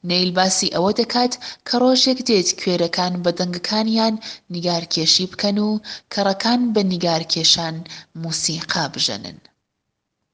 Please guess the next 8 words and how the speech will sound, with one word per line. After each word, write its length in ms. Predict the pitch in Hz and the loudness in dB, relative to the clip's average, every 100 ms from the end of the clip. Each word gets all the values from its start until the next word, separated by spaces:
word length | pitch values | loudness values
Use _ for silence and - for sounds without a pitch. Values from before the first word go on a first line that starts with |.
| _ _ - - _ | _ _ -20 -20 _
وێنەی 360 | 185 190 202 - | 0 2 2 0
سەر 140 | 208 | -2
پاسپۆرتی 600 | 202 185 - 208 202 185 | 0 -2 0 -2 0 -2
نیل 300 | 180 202 233 226 - - | 0 2 2 0 -10 -4
بەم 180 | 185 190 | -2 -2
ئانتینەوە 720 | 190 185 185 185 185 196 175 | 0 -2 0 0 2 2 2
کێشراوە 600 | 156 151 156 - 143 143 | 0 0 2 2 0 0
و 100 | 147 | -2